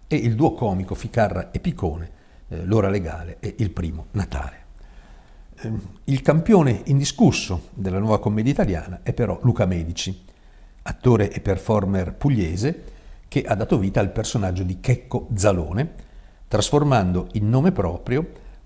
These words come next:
un modo di dire dialettale, che cozzalone in pugliese, eh, il cozzalone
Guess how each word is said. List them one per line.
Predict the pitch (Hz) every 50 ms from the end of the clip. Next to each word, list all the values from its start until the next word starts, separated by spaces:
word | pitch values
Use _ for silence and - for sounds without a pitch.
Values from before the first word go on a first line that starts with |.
| -
un | - 123
modo | 110 107 120 127 135 135 131
di | 120 113 113
dire | 107 131 135 123 120 113
dialettale, | 110 113 107 104 - - - 156 107 87 82 82 85 - - - - - - - - - - - -
che | - - 165 175 170 -
cozzalone | - 160 - - - - - 151 143 151 131 101 95 101 127 156 165 - - - - - - - - - -
in | 113 107 104 -
pugliese, | - 151 143 131 113 90 85 98 104 117 143 143
eh, | - 107 113 110
il | 107 -
cozzalone | - - 120 - - - 143 113 98 95 98 117 131 131